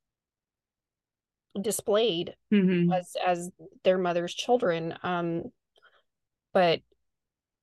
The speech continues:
Speaker 1: it's, it's, it's deeply disturbing. It's, it's deeply disturbing,
Speaker 2: It is,
Speaker 1: to say the
Speaker 2: yeah.
Speaker 1: least.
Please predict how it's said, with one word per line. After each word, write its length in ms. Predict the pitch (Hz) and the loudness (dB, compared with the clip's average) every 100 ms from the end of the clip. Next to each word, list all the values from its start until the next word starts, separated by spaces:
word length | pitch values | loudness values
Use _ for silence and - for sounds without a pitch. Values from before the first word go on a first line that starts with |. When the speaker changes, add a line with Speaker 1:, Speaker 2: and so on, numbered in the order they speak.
| _ _ _ | _ _ _
Speaker 1:
it's, 600 | - 220 196 - - - - _ _ _ _ _ _ _ _ _ _ _ _ _ _ _ _ _ - | -2 -2 -2 -8 -10 -10 -14 _ _ _ _ _ _ _ _ _ _ _ _ _ _ _ _ _ 2
it's, 240 | 214 - | 2 2
it's 260 | 214 208 214 | 0 0 0
deeply 440 | 214 240 240 220 | 2 2 4 4
disturbing. 680 | 185 - 160 - - - - _ _ _ | 2 0 -2 -4 -6 -8 -12 _ _ _
It's, 80 | - | 0
it's 260 | 226 202 | 2 2
deeply 320 | 196 208 170 | -2 -4 -4
disturbing, 460 | 160 - - 202 180 | -4 -6 -6 -6 -2
Speaker 2:
It 80 | 170 | 0
is, 120 | 156 | 0
Speaker 1:
to 60 | 175 | 2
say 140 | 175 - | 2 2
the 120 | - | 2
Speaker 2:
yeah. 100 | - | 2
Speaker 1:
least. 240 | - - | -2 -6